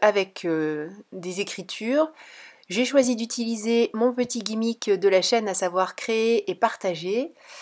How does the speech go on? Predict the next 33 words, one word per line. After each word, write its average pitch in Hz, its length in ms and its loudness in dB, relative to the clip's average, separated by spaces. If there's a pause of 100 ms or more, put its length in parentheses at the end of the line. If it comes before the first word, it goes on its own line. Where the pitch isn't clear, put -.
(380)
Et 254 240 2
pour 214 180 -4
ce - 80 0
qui 247 140 0
est 247 40 2
d'être 196 300 0
partagé, 226 800 2
je 180 160 -6
trouve 240 360 -8
que 220 280 -2
ça 196 220 -2
n'est 190 140 -6
pas 254 220 0
très, 247 600 0
euh, 196 140 2
réussi. 214 640 -4
Alors 151 260 -8
heureusement, 170 320 -2
c'est 185 160 -6
pas 175 120 -2
comme 185 180 -6
ça 202 200 0
que, 196 200 -14
euh, 165 300 -6 (600)
je 170 160 -2
l'entends 202 420 4
quand 220 160 -2
je 175 100 -6
vous 190 120 -4
le 180 100 -8
dis. 240 340 0 (1040)
Je 175 180 2
le 269 540 10